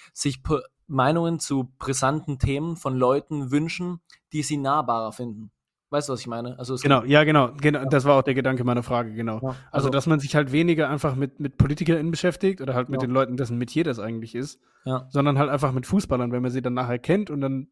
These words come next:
Speaker 2: kann man die einschätzen und deshalb will ich dann von dir die Meinung hören.
Speaker 1: Genau, und ich meine,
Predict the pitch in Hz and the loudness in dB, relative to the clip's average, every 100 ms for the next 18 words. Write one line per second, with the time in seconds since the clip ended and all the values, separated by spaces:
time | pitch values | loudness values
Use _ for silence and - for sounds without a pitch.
0 | _ - 143 131 120 147 156 165 175 151 | _ -6 -4 -2 -4 -6 -2 -4 -2 -4
1 | 131 139 139 143 147 131 135 147 147 131 | -2 -4 -4 -4 -4 -4 -2 -2 -2 -2
2 | 127 120 - - _ _ - 143 139 156 | -4 -6 -12 -16 _ _ -8 -4 -2 -2
3 | 151 151 156 | -2 0 -2